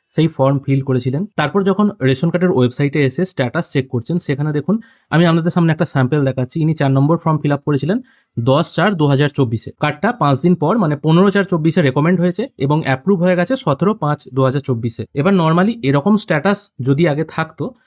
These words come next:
তারপর যখন ভিউ কার্ড ডিটেল এই অপশনটায় ক্লিক করা হতো, তখন কিন্তু সঙ্গে সঙ্গে কার্ড নাম্বার এবং কার্ড ডাউনলোড করার অপশন দিয়ে দিত। কিন্তু এখানে যখন ডাউনলোড করতে যাচ্ছি, তখন দেখাচ্ছে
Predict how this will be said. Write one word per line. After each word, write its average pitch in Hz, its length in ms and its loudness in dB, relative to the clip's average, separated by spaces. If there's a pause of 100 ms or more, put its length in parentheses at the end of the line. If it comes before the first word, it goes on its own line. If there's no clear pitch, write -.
(180)
তারপর 156 340 0
যখন 190 280 0
ভিউ 139 360 2
কার্ড 151 280 -2
ডিটেল 131 240 -2
এই 156 140 0
অপশনটায় 160 420 -2
ক্লিক 139 240 -2
করা 127 180 -2
হতো, 127 180 -4
তখন 156 280 -4
কিন্তু 165 200 -2
সঙ্গে 160 260 -2
সঙ্গে 147 280 -2 (380)
কার্ড 151 220 0
নাম্বার 151 320 0
এবং 151 300 -2
কার্ড 147 220 -2
ডাউনলোড 131 320 0
করার 170 180 0
অপশন 143 300 -2
দিয়ে 123 140 0
দিত। 113 180 -4 (440)
কিন্তু 214 200 2
এখানে 220 380 2
যখন 165 320 -2
ডাউনলোড 147 360 0
করতে 131 280 -2
যাচ্ছি, 147 240 -2
তখন 147 260 -2
দেখাচ্ছে 143 420 -4